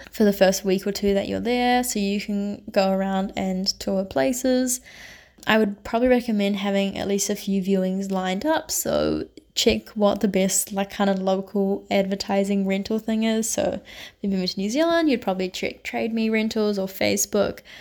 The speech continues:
Um, if you're moving to Barcelona, they really love Idealista and Sparty, I think the other one is here. But yeah, just check whichever the local kind of renting thing is. Contact a few people, line up some,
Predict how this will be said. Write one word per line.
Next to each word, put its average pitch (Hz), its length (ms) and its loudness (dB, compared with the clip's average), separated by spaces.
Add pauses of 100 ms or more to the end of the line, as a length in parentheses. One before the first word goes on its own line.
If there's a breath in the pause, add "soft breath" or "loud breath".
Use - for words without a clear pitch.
(280 loud breath)
Um, 196 240 2
if 190 120 -4
you're 196 80 0
moving 185 180 0
to 202 60 -6
Barcelona, 254 640 0
they 220 140 2
really 202 200 4
love 196 180 2
Idealista 226 880 0
and 185 480 -2
Sparty, 202 1120 0
I 285 40 2
think 294 300 -2
the 262 100 4
other 269 160 4
one 277 160 2
is 277 180 0
here. 247 420 0 (580 loud breath)
But - 200 2
yeah, 165 180 -2
just - 220 -4
check 214 240 0
whichever 202 400 -2
the 185 360 0
local 196 760 -2
kind 190 360 -6
of - 540 -8
renting 214 460 2
thing 214 240 2
is. 214 320 2
Contact 208 420 -2
a 214 60 0
few 202 180 -2
people, 285 500 0
line 202 220 0
up - 120 -6
some, 202 400 -6